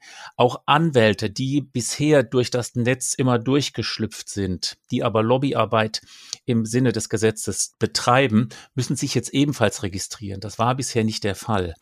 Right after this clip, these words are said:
Es gibt einen Sanktions- und Bußgelderkatalog. Auch das ist wichtig, um sich an die Regelungen ha-, zu halten. Es gibt einen einheitlichen Verhaltenskodex und erfolgsabhängige Honorare sind künftig untersagt. Das sind alles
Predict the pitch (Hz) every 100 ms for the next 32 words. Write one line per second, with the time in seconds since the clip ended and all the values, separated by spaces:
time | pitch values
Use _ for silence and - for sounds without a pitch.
0 | _ 123 120 147 151 - 131 131 131 131
1 | 139 123 123 - 147 151 156 - 123 110
2 | 131 165 - 123 101 98 95 - - 110
3 | - 104 95 98 - - 113 - 151 -
4 | - 101 110 - 92 - - 127 127 127
5 | 120 113 110 107 123 123 110 104 - -
6 | - 110 - 110 107 92 82 - - -
7 | - 131 - 110 - 127 135 131 127 -
8 | 110 110 113 117 139 143 - - 143 135
9 | 127 - - - - - - - - 123
10 | 120 110 - 110 - 123 131 117 - 117
11 | 107 120 110 104 110 104 98 110 120 123
12 | - 107 107 - 110 - 110 - 107 95
13 | 92 - 98 123 - 113 123 123 -